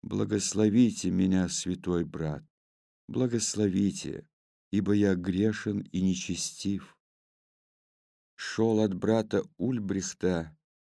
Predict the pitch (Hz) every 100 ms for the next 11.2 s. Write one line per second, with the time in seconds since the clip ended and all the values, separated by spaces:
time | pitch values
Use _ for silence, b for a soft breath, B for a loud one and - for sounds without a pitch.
0 | _ _ _ - 95 92 113 120 110 95
1 | 78 104 104 98 87 76 76 92 90 85
2 | 67 62 117 110 - _ _ _ _ _
3 | _ _ _ _ _ 76 80 117 120 -
4 | - 92 - - 92 90 85 98 92 87
5 | 95 104 110 104 90 85 - - 95 85
6 | 85 - 87 - 82 78 73 71 - _
7 | _ _ - - 107 95 104 101 95 B
8 | B 90 82 120 113 104 101 113 113 110
9 | 120 110 107 - 113 107 110 - 123 92
10 | 82 76 - _ _ - 82 78 82 80
11 | -